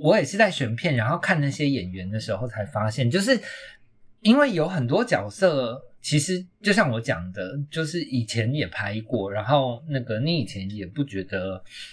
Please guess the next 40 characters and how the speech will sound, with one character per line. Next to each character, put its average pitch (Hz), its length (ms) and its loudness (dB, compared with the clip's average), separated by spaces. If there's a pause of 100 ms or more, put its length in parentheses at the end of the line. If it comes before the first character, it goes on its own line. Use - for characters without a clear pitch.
(300)
呃， 95 460 -2 (420)
他 - 180 4
是 156 140 2
多 113 120 0
么 107 160 2
大 120 160 2
的 104 80 -4
反 92 240 -2
派， 117 240 4
或 113 180 0
者 98 60 -2
是 117 160 -2
他 104 420 0 (600)
多 107 160 2
么 110 160 2
的 95 80 -4
迷 87 340 -6
人。 87 100 -10 (480)
然 110 140 2
后， 151 100 6
但 202 160 6
是 202 120 -2
我 113 160 -2
觉 104 220 -6
得 123 220 0 (160)
是 - 200 2
后 156 420 2
来 95 240 -6
这 135 160 0
些 123 180 2
演 104 320 -2 (120)
员 87 200 -12 (280)
用 175 240 6
他 147 160 0
们 135 160 0
自 151 180 0
己 175 140 0
的 101 80 -4
魅 113 380 2
力 98 300 -6